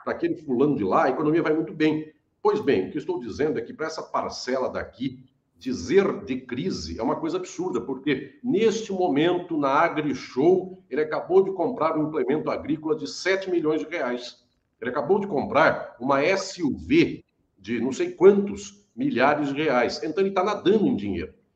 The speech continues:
Por isso que a burguesia não se incomoda, no final das contas. "Ah, mas quem produzirá, é, é, é, é, produtos, é, industriais no Brasil? Comprem da China, comprem do Vietnã, de qualquer lugar. O que importa é que aqui nós temos um latifúndio da soja." Então, eu diria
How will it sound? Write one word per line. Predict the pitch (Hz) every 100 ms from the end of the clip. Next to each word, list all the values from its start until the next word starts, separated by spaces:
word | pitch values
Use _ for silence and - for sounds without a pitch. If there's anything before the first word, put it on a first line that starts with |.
| _ -
Por | 208
isso | 254 254
que | -
a | 170
burguesia | 147 123 120 - 170
não | 170
se | -
incomoda, | 180 196 196 180 190 190
no | -
final | - 240 120
das | 110
contas. | - 107 - 160
"Ah, |
mas | 170 151
quem | 214 226
produzirá, | 202 190 151 147 151 160 - - - -
é, |
é, | 127
é, | 131 135 131 123 123 120 117 110 107 104 101 98
é, |
produtos, | - 143 - 90 - - - _ _ -
é, | 123 131
industriais | 135 147 - 131 156 139
no | -
Brasil? | 143 - -
Comprem | 214 240 226
da | 208
China, | - 156 190 101 -
comprem | 208 220 214
do | -
Vietnã, | 196 - 110 160 156 - -
de | 165
qualquer | 190 202
lugar. | 214 151 147
O | 147
que |
importa | 208 - 170 202 - - 196 - -
é | 170
que | - 185
aqui | 156 - 180 208
nós | 196 180 -
temos | 180 175
um | 170
latifúndio | 165 143 - 165 165
da | 185
soja." | - 143 123 80 - 135
Então, | 185
eu | 208
diria | - 131 135 180